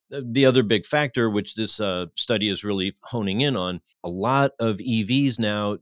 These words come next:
don't qualify for the seventy-five hundred dollars in federal support if you're buying the car.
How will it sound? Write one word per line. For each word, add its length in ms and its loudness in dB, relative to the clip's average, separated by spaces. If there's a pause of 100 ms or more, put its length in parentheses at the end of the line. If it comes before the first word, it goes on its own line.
don't 320 0
qualify 760 0
for 440 0
the 300 -6 (340)
seventy-five 580 2
hundred 240 -2
dollars 520 0
in 300 -10 (100)
federal 360 2
support 580 0 (380)
if 200 -2
you're 140 -4
buying 400 0
the 80 -4
car. 360 -12